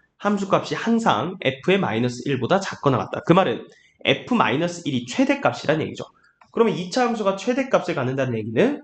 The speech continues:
위로 볼록한 이차 함수니까, 자, 우리가 그림을 생각할 때 위로 볼록한 이차 함수 생각하고, 마이너스 일일 때 최대값이니까 꼭지점의 x좌표가 마이너스 일이라는 거죠. 근데 가에서 f 마이너스 일이 칠이라 했으니까,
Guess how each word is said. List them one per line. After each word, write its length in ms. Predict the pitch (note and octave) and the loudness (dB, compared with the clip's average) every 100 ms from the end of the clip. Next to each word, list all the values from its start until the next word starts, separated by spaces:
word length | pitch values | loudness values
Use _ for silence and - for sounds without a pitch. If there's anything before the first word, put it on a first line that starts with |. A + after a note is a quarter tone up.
| _ - | _ -4
위로 320 | C3 G3 A3 | 2 2 2
볼록한 480 | D#3+ C3 G3 D#3 G#2+ | 0 0 0 0 -2
이차 220 | - C3+ | -6 -4
함수니까, 640 | B2+ C3 A#2 A2 G#2 F3 - - _ | -2 -2 -4 0 2 0 -2 -14 _
자, 60 | G2+ | -6
우리가 180 | G#2+ G#2 | -4 -2
그림을 240 | C3+ C3+ | 0 2
생각할 320 | B2+ C#3 C#3+ | 0 0 0
때 300 | C3 A2 E3+ D3 | 2 2 2 2
위로 240 | B2+ F#3+ F#3 | 2 2 2
볼록한 380 | C#3+ C3 F3 B2 | 0 0 -2 -2
이차 240 | - A#2 | -4 -4
함수 160 | A2 A2 | -4 -2
생각하고, 440 | C3+ C3+ C3+ G2 - - - - | -2 2 2 0 -4 -20 -10 2
마이너스 360 | C#3 A#3 A#3+ | 4 2 -2
일일 200 | - B3 | -6 -6
때 80 | - | -6
최대값이니까 720 | - F#3+ F3+ C#3 - A2+ A2+ | -4 -2 0 0 0 -6 -6
꼭지점의 680 | - B3 - A#3 - D#3+ D3+ | 0 -2 0 0 2 2 2
x좌표가 720 | D#3 - B2 G#2+ A#2+ D3+ A#3+ - - _ - | -2 0 -2 0 2 4 2 -2 -20 _ 0
마이너스 520 | G#2+ C3+ E3 - - | 2 4 2 -2 -4
일이라는 460 | - G#3+ F3+ A2 | -2 2 2 0
거죠. 260 | A2 A#2+ - - - - _ _ _ - _ _ | -4 -6 -6 -10 -20 -20 _ _ _ -20 _ _
근데 220 | G#3 F#3+ | 2 2
가에서 560 | - D#3 G3 C#3+ D3 - | 4 2 2 -4 -8 -6
f 200 | B2+ - G3 | -8 -4 0
마이너스 360 | B2+ D3 D3 | 2 0 -2
일이 160 | B2+ B2+ | -6 -6
칠이라 340 | - G#3 F#3 | -2 0 2
했으니까, 480 | A#2 - G#2 C#3 | 0 -2 -4 -2